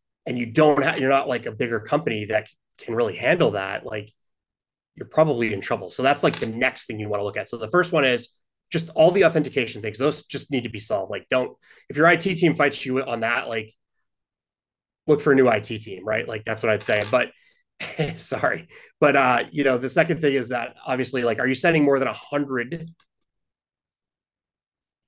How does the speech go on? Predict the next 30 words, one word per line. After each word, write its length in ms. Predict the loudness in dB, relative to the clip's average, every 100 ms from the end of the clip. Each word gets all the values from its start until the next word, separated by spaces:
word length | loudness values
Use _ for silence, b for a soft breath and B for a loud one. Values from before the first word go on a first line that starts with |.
| 2
unsolicited 580 | 4 4 2 0 2 2
emails 380 | 4 2 2 -2
from 100 | -4
your, 320 | -4 -6 -10
your, 200 | -6 -4
pr-, 320 | -4 -6 -6 -4
your 120 | -2
domain, 480 | 0 2 0 -2 -4
right? 280 | -6 -6 b b -2
And 80 | 0
if 100 | 2
you 120 | 2
are, 460 | 4 4 4 0
then 200 | -2 -2 -2
you're 80 |
probably 220 | 0 2 2
gonna 140 | 0
have 160 | -2 -2
to 40 |
go 120 | -2
move 340 | 0 0 0 -2
that, 280 | -2 -4 -10 _ _ _ _ _
a 120 | -8
certain 380 | -4 -2 -2 -4
part 200 | 2 2
of 60 | 2
that 160 | 0
workload 400 | 0 0 2 0
to 120 | 0 -4
another 500 | 0 0 0 -2